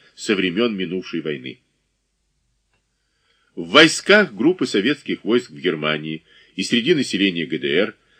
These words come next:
хорошо известны имена капитана Лобикова, сержантов Касаткина и Асанова,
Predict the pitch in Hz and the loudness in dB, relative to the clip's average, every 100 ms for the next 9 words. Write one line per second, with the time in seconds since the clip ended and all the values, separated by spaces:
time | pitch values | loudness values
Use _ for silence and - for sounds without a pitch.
0 | _ _ - 131 - 202 156 127 180 - | _ _ 4 4 6 6 6 6 6 6
1 | 147 139 127 147 135 127 113 - 139 127 | 0 0 4 4 2 0 0 4 4 4
2 | 123 - 90 85 117 104 110 101 95 95 | 2 2 -4 2 4 4 2 -2 0 -2
3 | - _ _ _ - 123 117 139 139 113 | -4 _ _ _ 2 4 6 6 6 4
4 | 117 - 107 - 107 - - 82 80 85 | -2 0 0 4 2 2 -4 -4 -4 -4
5 | 82 73 - 101 92 87 85 | -6 -4 2 4 4 -2 -4